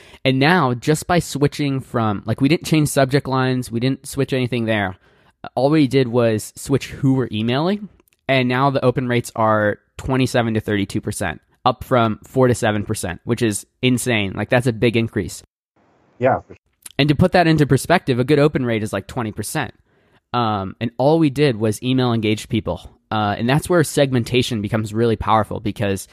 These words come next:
Speaker 1: uh, back to the wedding example, let's say somebody buys, um, the engagement ring from you.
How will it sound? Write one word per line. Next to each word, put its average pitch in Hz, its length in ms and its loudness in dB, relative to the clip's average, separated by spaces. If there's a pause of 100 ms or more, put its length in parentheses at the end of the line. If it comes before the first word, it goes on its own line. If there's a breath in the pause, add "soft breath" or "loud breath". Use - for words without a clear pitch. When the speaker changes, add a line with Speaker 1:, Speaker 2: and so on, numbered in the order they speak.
(400 soft breath)
Speaker 1:
uh, 104 280 2
back 113 320 0
to 135 100 -2
the 110 80 2
wedding 117 280 2
example, 107 460 -2
let's 104 200 -4
say 117 180 2
somebody 113 420 0
buys, 98 720 -2 (160)
um, 95 480 -2 (720)
the 131 140 4
engagement 127 440 2
ring 107 220 -4
from 107 240 -6
you. 80 200 -8